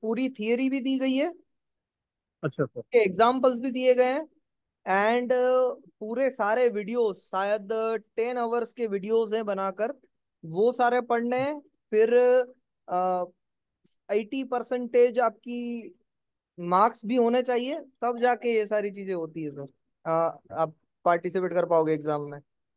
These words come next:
Speaker 1: Hello।
Speaker 2: तो सर, इसके लिए तो I think सर, एटी, ट्वेंटी नाइन्थ अप्रैल का एग्जाम है ना सर इसका?
Speaker 1: ट्वेंटी एट का एग्जाम है सर, ट्वेंटी एट, ट्वेंटी नाइन, यस सर।
Speaker 2: अच्छा, अभी तक तो मैंने पढ़ाई भी नहीं, तो एटी परसेंट कहाँ से पूरा होगा सर इसका?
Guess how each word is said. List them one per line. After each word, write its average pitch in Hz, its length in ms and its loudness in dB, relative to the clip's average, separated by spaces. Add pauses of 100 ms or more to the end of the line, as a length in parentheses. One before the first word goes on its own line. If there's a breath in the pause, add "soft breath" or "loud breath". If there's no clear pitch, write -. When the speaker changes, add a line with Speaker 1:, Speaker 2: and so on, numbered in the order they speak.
(140)
Speaker 1:
Hello। 160 360 0
Speaker 2:
तो 180 80 4
सर, 180 200 2
इसके 175 200 2
लिए 208 160 8
तो 202 320 4
I 180 60 0
think 214 140 -6
सर, 214 200 -2
एटी, 214 600 0
ट्वेंटी 185 340 -2
नाइन्थ 190 320 -2
अप्रैल 196 280 -2
का 214 80 2
एग्जाम 135 280 0
है 123 60 -6
ना 139 60 -4
सर 202 120 -2
इसका? 240 220 -8 (760)
Speaker 1:
ट्वेंटी 233 340 2
एट 254 160 0
का 240 160 2
एग्जाम 196 280 -2
है 185 80 -4
सर, 185 100 0
ट्वेंटी 196 320 -4
एट, 202 140 2
ट्वेंटी 180 280 -2
नाइन, 143 280 -8
यस 175 200 0
सर। 135 140 -6 (1500)
Speaker 2:
अच्छा, 135 460 -6
अभी 139 160 -4
तक 151 120 2
तो 156 120 -2
मैंने 151 180 0
पढ़ाई 143 360 2
भी 160 120 0
नहीं, 156 140 0
तो 151 200 2
एटी 143 200 -6
परसेंट 147 300 -4
कहाँ 143 120 0
से 147 100 -12
पूरा 143 200 -2
होगा 123 180 -2
सर 135 160 -18
इसका? 135 260 -10